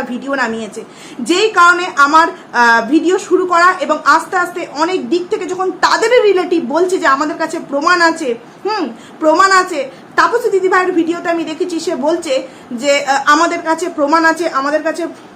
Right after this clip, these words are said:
প্রমাণ আছে, সরি, আমাদের কাছে প্রমাণ আছে, আমরা এই প্রমাণ দিতে পারবো, ওই প্রমাণ দিতে পারবো।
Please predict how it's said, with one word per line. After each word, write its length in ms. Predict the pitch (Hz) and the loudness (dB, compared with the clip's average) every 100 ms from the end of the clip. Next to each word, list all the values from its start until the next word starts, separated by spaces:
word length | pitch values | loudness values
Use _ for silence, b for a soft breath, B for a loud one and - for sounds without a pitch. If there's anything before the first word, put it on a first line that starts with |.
| - | -14
প্রমাণ 260 | 285 285 311 311 | -4 0 0 0
আছে, 120 | 311 | -4
সরি, 260 | 311 254 311 - B B | -6 -4 -4 -8 B B
আমাদের 280 | 277 311 359 | -2 -2 -2
কাছে 200 | 359 359 | -4 -4
প্রমাণ 360 | 370 302 302 359 | -4 -2 0 2
আছে, 240 | 359 330 339 | 2 0 0
আমরা 280 | 277 285 320 285 | 0 2 0 0
এই 80 | 330 349 | -4 -4
প্রমাণ 240 | 330 330 | -2 -2
দিতে 200 | 320 320 | -2 -2
পারবো, 240 | 311 302 302 - | -2 -2 -4 -2
ওই 140 | 349 | -4
প্রমাণ 300 | 359 320 320 | -2 0 0
দিতে 180 | 294 247 | -2 -4
পারবো। 260 | 320 311 | -4 -2